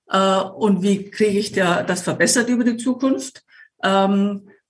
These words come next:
und, äh, wie schaffe ich bis zu einem bestimmten Zieljahr, zum Beispiel zwanzig fünfunddreißig, dass das C O zwei neutral ist? Ja, das ist zum Beispiel ein wesentlicher Aspekt, denn Gebäude generell, äh,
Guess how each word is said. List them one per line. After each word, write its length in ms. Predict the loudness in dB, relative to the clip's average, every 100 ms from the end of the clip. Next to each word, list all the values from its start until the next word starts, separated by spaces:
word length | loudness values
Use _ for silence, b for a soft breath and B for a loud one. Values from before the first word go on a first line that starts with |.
| -6
und, 360 | -2 0 0 0
äh, 200 | 0 2
wie 140 | 0
schaffe 280 | 2 0 0
ich 100 | 0
bis 180 | -2 -2
zu 40 |
einem 180 | -2 -2
bestimmten 440 | -2 0 0 0
Zieljahr, 480 | 2 4 4 4 2
zum 120 | 2
Beispiel 280 | 0 -2 -4
zwanzig 340 | -2 -2 -2
fünfunddreißig, 680 | -4 -4 -2 0 0 2 0
dass 160 | -2 -4
das 140 | -6
C 160 | -4 -4
O 40 |
zwei 240 | -2 -2 0
neutral 500 | -2 -4 -4 -4 -6
ist? 320 | -10 -10 -6
Ja, 300 | -2 0 -2 B B B -2
das 180 | 0 0
ist 140 | -2
zum 80 | -2
Beispiel 240 | -2 0
ein 360 | 0 0 -2 0
wesentlicher 500 | 2 2 -2 -2 -2
Aspekt, 440 | -2 -2 -4 -4
denn 280 | -4 -4 -6 B B -2
Gebäude 600 | 0 2 4 4 2 2
generell, 680 | 0 0 0 2 0 -2 -6 B _
äh, 300 | -6 -4 -4